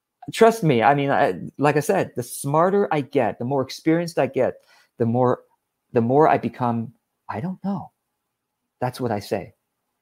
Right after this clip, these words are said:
I mean, uh, the philosophers have this, have said this for thousands of years, right? The more you learn, the more you realize you, you really don't know.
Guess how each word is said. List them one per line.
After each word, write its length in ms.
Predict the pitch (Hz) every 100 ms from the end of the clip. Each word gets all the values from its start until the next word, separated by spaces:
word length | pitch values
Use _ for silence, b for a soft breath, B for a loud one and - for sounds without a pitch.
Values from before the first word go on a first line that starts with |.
| _ -
I 60 |
mean, 220 | 139 131 -
uh, 120 | 113
the 440 | - 73 131 120 -
philosophers 600 | - 139 143 - 117 -
have 160 | 107
this, 220 | - 104 -
have 140 | 113
said 180 | - 120
this 120 | 117
for 80 | -
thousands 380 | - 117 104 110
of 80 | 98
years, 260 | 117 87
right? 220 | 107 104 B B -
The 100 | 123
more 320 | 131 151 170
you 160 | 135
learn, 360 | 123 127 143 113
the 80 | 110
more 180 | 120 131
you 120 | 110
realize 280 | 117 98 101
you, 80 | -
you 120 | 104
really 240 | 110 104
don't 200 | 95 92
know. 280 | 92 85